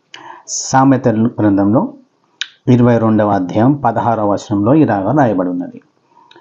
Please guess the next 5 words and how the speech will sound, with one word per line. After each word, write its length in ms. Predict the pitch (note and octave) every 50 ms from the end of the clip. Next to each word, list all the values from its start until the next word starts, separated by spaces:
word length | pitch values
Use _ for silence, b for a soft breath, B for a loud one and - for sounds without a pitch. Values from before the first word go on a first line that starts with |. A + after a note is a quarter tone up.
| B B B B B A2+
"లాభము 680 | G#2 G#2 G#2+ A2+ A#2 B2 C3 C#3 D3 D#3+ F3 F#3 F3+ F3
నొందవలని 600 | D#3+ C#3+ C#3 C3+ C3+ C3 B2+ B2 B2 A#2+ C3 C#3+
దరిద్రులకు 680 | C3+ A#2+ A#2 A#2+ A#2 G#2+ A#2 A#2 A2+ A2+ A2 - G#2
అన్యాయం 460 | G#2+ A2+ A2+ A2+ A2+ A#2 A#2 A2+ A2 G2+ - A#2
చేయవానికి 720 | A2 G#2 G2+ G2 G2 F#2+ F#2+ G2 F#2+ - F3 G#3+ B3+ C#4 -